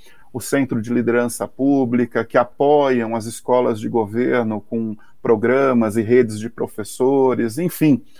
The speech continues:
Eh, o livro é um, um brinde, né, a essas boas iniciativas de treinamento e capacitação no setor público, que nós esperamos que seja uma agenda que cresça fortemente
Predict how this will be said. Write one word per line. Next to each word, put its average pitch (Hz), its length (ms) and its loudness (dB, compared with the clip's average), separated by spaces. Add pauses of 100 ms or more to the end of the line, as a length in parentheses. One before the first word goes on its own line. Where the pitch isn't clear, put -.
(160)
Eh, 117 240 -4
o 147 120 2
livro 160 460 4
é 156 220 4
um, 170 100 -2
um 170 240 -4
brinde, 135 560 0
né, 139 300 -4
a 135 80 -2
essas 131 400 -4
boas 147 680 2
iniciativas 131 960 -2
de 123 80 -4
treinamento 127 640 0
e - 40 -20
capacitação 117 760 -6
no 110 80 -4
setor 117 360 -6
público, 156 540 0
que 147 120 -8
nós 127 280 0
esperamos 127 680 0
que - 80 -18
seja 123 340 0
uma 123 180 -2
agenda 120 520 -2 (380)
que 156 100 0
cresça 131 480 2
fortemente 131 1120 0